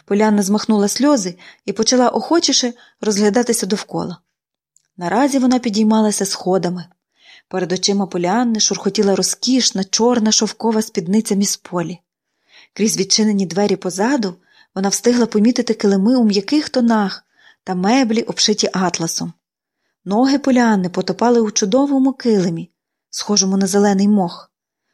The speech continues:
Обабіч сходів на стінах золочені рами картин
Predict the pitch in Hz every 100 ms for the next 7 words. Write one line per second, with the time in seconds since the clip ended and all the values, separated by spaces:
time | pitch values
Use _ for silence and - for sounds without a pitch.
0 | _ 185 185 208 196 - - - 285 214
1 | 180 190 - - 285 220 175 - _ _
2 | _ _ 175 196 208 - 220 202 196 202
3 | 190 - 180 - 214 262 247